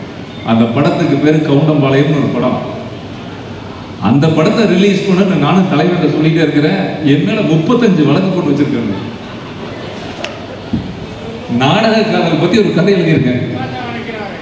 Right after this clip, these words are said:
அந்த நாடக காதல்ல ஒரு பெண் பிள்ளைய எப்படிலாம் டார்ச்சர் பண்ணாங்கன்னா அந்த கதை. எல்லா பெற்றோர்களும் பார்க்க வேண்டிய படம்னு நினைச்சாங்க.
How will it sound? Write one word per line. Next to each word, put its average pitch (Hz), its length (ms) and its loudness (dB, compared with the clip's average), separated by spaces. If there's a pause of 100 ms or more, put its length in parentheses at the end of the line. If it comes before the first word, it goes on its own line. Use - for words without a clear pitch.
(220)
அந்த 143 180 2
நாடக 214 520 2
காதல்ல 202 560 2
ஒரு 160 220 2
பெண் 220 300 2
பிள்ளைய 208 300 4 (480)
எப்படிலாம் 185 560 2
டார்ச்சர் 165 400 0
பண்ணாங்கன்னா 139 460 2
அந்த 139 180 0
கதை. 147 200 4 (720)
எல்லா 160 180 4 (180)
பெற்றோர்களும் 175 560 2
பார்க்க 170 280 0
வேண்டிய 160 300 4
படம்னு 139 320 2
நினைச்சாங்க. 120 460 0